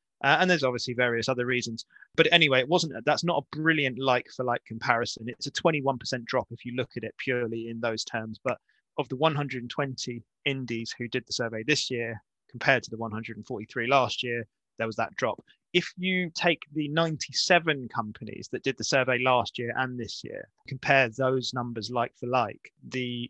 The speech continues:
survey goes, uh, effectively the numbers change to a combined two point nine billion last year, dropping to two point five billion this year. So that's,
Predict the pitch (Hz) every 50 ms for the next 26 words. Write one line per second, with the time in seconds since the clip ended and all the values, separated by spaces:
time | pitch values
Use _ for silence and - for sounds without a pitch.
0 | - - - 139 135 127 120 120 117 113 - 120 117 113 110 101 - - - -
1 | _ _ - 110 107 - 123 120 107 - 143 127 - 127 113 123 117 123 127 127
2 | 127 123 127 120 - - - 127 120 117 117 107 - - - 131 120 117 113 -
3 | _ _ _ _ _ _ - - - - 143 135 127 131 127 117 120 123 - -
4 | 151 143 - 135 120 120 131 139 147 156 156 147 135 117 120 113 107 107 107 107
5 | 107 117 127 120 _ _ _ _ _ _ _ - 120 123 131 127 131 120 - -
6 | - 120 110 - - - - - _ _ - 135 117 - - 135 117 113 113 113
7 | - - 120 117 113 110 - _ _ _ _ - - 139 127 - 120 117 104 -
8 | - - 131 127 120 117 107 - - 127 120 117 113 110 113 120 110 - - -
9 | 107 104 98 - - 123 107 -